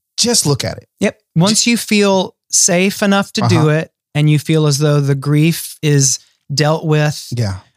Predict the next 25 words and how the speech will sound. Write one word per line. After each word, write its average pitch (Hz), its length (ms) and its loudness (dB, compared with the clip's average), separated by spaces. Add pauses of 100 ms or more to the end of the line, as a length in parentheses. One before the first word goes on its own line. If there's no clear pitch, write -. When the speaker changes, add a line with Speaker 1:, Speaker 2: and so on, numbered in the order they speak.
(120)
Speaker 2:
enough 151 460 0
to 165 100 -2
be 147 100 0
able 143 160 0
to 147 120 -4
reapproach. 139 720 -4
Speaker 1:
Yeah. 98 180 -4 (160)
Speaker 2:
And 160 100 0
I 180 120 0
didn't, 226 180 0
I 175 120 -2
wasn't 233 220 -2
able 147 120 0
to 127 60 -2
go 120 120 -2
right 104 260 -8
back. 98 300 -8
Speaker 1:
Sure. 170 320 -2 (120)
Speaker 2:
And 170 100 0
I 180 40 0
would 185 140 2
never 175 540 2
fault 160 300 -4
anybody 156 500 0
for 131 420 -2